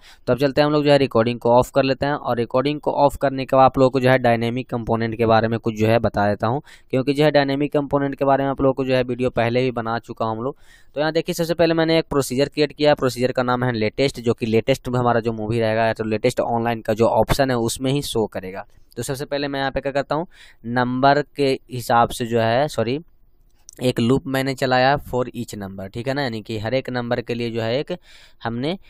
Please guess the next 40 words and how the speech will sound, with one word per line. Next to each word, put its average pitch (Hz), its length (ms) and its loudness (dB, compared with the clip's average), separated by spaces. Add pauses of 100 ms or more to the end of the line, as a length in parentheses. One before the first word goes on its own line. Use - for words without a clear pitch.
(200)
ए, 113 320 0 (260)
लूप 113 420 -4
चलाया 135 480 4 (320)
और 120 120 2
लेंथ 156 360 0
क्या 160 260 6
हमने 156 200 0
रखा 156 320 2
है, 185 100 0 (280)
फ़ाइव 127 300 4
रखा 104 240 -4
है, 104 60 -4
यानी 113 120 -6
कि 113 80 -8
पाँच 127 360 -4
तक 120 160 -2
जाएगा। 113 320 0
लेकिन 113 400 -6
हम 117 200 -8
लोगों 120 180 0
को 117 80 -4
simply 117 280 -8
यहाँ 120 180 -2
क्या 123 160 -4
करना 123 220 -4
पड़ेगा, 127 280 -2
length 110 320 -6
of 107 140 -4
list 107 220 -8
करना 110 240 -6
पड़ेगा। 120 300 -2
जो 107 180 -4
भी 107 80 -4
हमारा 110 240 -4
जितना 110 320 -6
भी 113 80 -4
लिस्ट 107 300 -8
रहेगा 104 380 -2
मूवी 107 300 -10
का, 135 200 -4